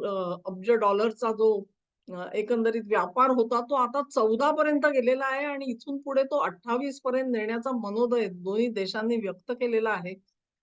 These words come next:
त्याला कसं मूर्त स्वरूप येतं ते बघू आपण. पण मित्रांनो, मी सांगितलं त्याप्रमाणे वीस जानेवारी ते सतरा फेब्रुवारी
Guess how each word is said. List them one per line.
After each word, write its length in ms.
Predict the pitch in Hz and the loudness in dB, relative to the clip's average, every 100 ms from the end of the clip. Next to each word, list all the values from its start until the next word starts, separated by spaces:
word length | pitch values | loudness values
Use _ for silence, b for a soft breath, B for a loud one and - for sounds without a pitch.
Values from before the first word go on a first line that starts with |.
| _ | _
त्याला 200 | 254 311 | 0 2
कसं 300 | 320 269 302 | 2 0 2
मूर्त 380 | 311 285 302 302 | 0 2 0 -2
स्वरूप 460 | 339 294 254 330 311 | -2 2 4 2 -2
येतं 240 | 277 285 | 0 0
ते 100 | 285 | 0
बघू 320 | 226 190 220 | -2 -2 -2
आपण. 280 | 180 175 185 - _ _ _ - | -4 -4 -14 -18 _ _ _ -4
पण 160 | 359 | 0
मित्रांनो, 640 | 359 277 302 330 320 247 254 | 0 0 2 2 4 4 4
मी 220 | 254 302 | 2 2
सांगितलं 500 | 403 240 294 294 294 | 0 0 0 2 2
त्याप्रमाणे 920 | 285 262 262 254 233 202 175 175 _ _ _ _ _ _ _ _ _ _ 233 | 2 0 0 0 0 -2 -6 -12 _ _ _ _ _ _ _ _ _ _ 0
वीस 300 | 277 330 277 | 2 2 0
जानेवारी 540 | 262 254 277 269 277 | 2 2 2 2 0
ते 180 | 285 294 | 0 -2
सतरा 400 | 269 226 247 254 | -2 -6 -4 -2
फेब्रुवारी 720 | 247 208 226 240 180 165 | 0 0 2 2 2 -6